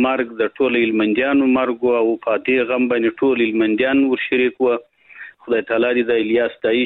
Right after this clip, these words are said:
شهادت قبول کړي. د الیاس داعی د شهادت په باب باندې په هغه وخت کې ما، آه، کومه څېړنه وکړله، یو اندازه هغه د ده غږونه هم را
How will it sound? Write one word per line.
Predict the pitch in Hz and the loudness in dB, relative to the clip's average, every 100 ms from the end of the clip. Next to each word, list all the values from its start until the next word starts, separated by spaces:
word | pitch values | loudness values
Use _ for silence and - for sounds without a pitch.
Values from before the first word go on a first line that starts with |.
| - | 0
شهادت | 110 107 143 139 - | -2 0 -4 -4 -4
قبول | 131 135 123 | -2 -2 -2
کړي. | 131 123 - _ - - - - 143 147 147 | -2 -4 -6 _ -20 -20 -20 -6 -2 -2 0
د | 160 160 156 | -2 0 -2
الیاس | 151 175 185 - | 0 0 0 -2
داعی | 180 190 175 170 | -2 -2 -4 0
د | 175 175 - | 0 0 -2
شهادت | 147 143 165 165 | -2 -2 -4 -4
په | 151 | -2
باب | 165 156 | -2 -2
باندې | 160 156 156 | 0 0 0
په | 135 | -2
هغه | 143 151 | 0 -2
وخت | 113 - | -4 -4
کې | 156 151 147 | 0 2 2
ما، | 147 | 2
آه، | 143 135 123 110 - | -2 -2 -2 -2 -2
کومه | 127 123 | -2 -2
څېړنه | - 127 135 127 | -2 -2 0 2
وکړله، | 143 143 151 147 139 | 0 0 -2 0 0
یو | 127 120 | 2 0
اندازه | 120 117 113 135 135 - _ _ _ _ 120 | 0 -2 -2 -2 -4 -8 _ _ _ _ -4
هغه | 113 | 0
د | 117 | 0
ده | 123 113 | 0 0
غږونه | 117 131 131 | 0 2 2
هم | 131 147 | 2 2
را | 147 | 0